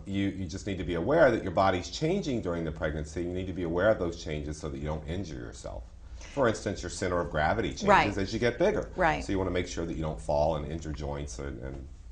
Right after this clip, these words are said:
Speaker 1: or, or, or the baby.
Speaker 2: What about pregnancy classes that are tailored for pregnant women? Are those recommended, or are those too easy for a lot of women who are exercise fanatics?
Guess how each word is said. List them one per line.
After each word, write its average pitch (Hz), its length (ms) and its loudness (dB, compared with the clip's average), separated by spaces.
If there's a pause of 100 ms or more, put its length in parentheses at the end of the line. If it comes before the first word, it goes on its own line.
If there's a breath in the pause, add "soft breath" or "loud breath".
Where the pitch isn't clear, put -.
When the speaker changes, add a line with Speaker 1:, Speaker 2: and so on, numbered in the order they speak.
(240)
Speaker 1:
or, 71 100 -2
or, 67 320 -4
or 76 80 -6
the 73 100 -2
baby. 113 440 -2
Speaker 2:
What 403 140 4
about 269 300 6
pregnancy 254 460 2
classes 180 500 -2
that 165 140 0
are 160 80 0
tailored 185 500 0
for 147 140 -6
pregnant 156 360 -4
women? 156 280 -2 (340 loud breath)
Are 180 100 0
those 240 360 2
recommended, 220 600 2
or 185 160 4
are 185 40 4
those 196 240 4
too 202 180 2
easy 185 280 2
for 214 180 0
a 170 60 6
lot 175 220 4
of 175 80 -4
women 180 280 -2
who 170 480 0
are 175 400 2
exercise 175 580 -2
fanatics? 175 600 -4